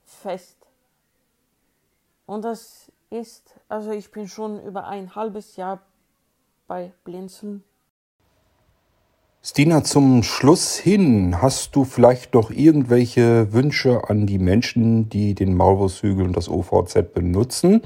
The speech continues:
Speaker 2: Und vielleicht noch ein paar abschließende Worte hier an die Hörer. Da gebe ich dir jetzt mal eben die Gelegenheit dazu, falls du noch irgendwas gern an die Hörer und die Maulwurfshügel-Benutzer, ja, loswerden möchtest.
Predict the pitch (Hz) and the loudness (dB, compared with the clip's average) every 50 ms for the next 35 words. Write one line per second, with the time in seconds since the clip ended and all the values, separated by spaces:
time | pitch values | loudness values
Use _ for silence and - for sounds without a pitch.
0 | - - - - - - - - - - - 302 - 220 220 - - - - - | -4 -16 -18 -18 -18 -18 -20 -20 -2 4 6 6 6 6 2 -4 -6 -16 -18 -20
1 | - - - 101 87 90 92 - - - 104 101 92 - - - 98 95 90 - | -16 -8 -4 0 0 0 0 -2 -4 -2 -2 -2 -2 -4 -4 -4 -4 -4 -4 -2
2 | - 85 78 87 - - - 107 95 - - 101 98 98 98 101 98 95 - - | -2 -2 -2 -4 -4 -4 -4 -4 -2 0 0 2 4 4 4 4 2 0 0 2
3 | 95 95 95 95 - 95 90 95 104 101 101 98 - - 95 95 92 90 92 90 | 4 4 4 2 0 -2 -2 0 2 4 4 4 4 2 0 0 0 0 0 0
4 | 90 92 90 90 85 85 82 80 - - _ _ _ _ - - 92 82 82 80 | 2 4 4 4 4 4 0 -2 -4 -8 _ _ _ _ -8 -6 -4 -4 -4 -4
5 | - - 90 85 85 82 - 92 90 90 113 - - - - 117 107 101 87 95 | -4 -6 -6 -6 -6 -6 -4 -2 2 2 2 2 0 0 0 0 2 2 0 0
6 | 92 87 - - 90 101 185 180 180 160 139 135 131 131 123 113 - - 120 113 | -2 -2 -4 -4 2 4 6 6 6 4 2 -2 0 0 -2 -2 0 0 0 0
7 | 110 - - - - - - _ _ - - 135 131 - - - 117 110 107 117 | 0 -2 -8 -18 -20 -20 -20 _ _ 2 2 2 2 2 -2 -2 -2 -2 0 0
8 | 113 104 104 101 - 101 95 - - - 98 98 95 90 90 90 90 87 - 107 | 0 0 0 0 -2 -4 -4 -6 -4 -2 -2 -2 0 -2 -2 -2 -2 0 0 2
9 | 147 - 190 - - 143 131 117 - - - 104 92 92 101 98 104 98 95 87 | 2 2 2 2 2 0 0 -2 -4 -6 -4 -2 0 2 4 2 2 2 0 -6
10 | - - 104 95 92 95 95 90 87 85 - _ - 98 90 90 87 - - - | -6 -4 -4 -2 0 2 2 2 0 0 -4 _ -2 0 0 0 -2 -2 -2 -2
11 | 98 95 92 92 - _ _ _ _ _ _ _ _ _ _ _ - - 92 87 | 0 0 0 -2 -6 _ _ _ _ _ _ _ _ _ _ _ 0 2 4 4
12 | - 78 - - 107 127 143 131 - - 95 87 82 82 82 80 80 - - 90 | 2 0 -4 0 4 4 4 4 2 0 0 0 0 -2 -4 -6 -8 -12 -16 -18
13 | 87 - - _ | -18 -18 -20 _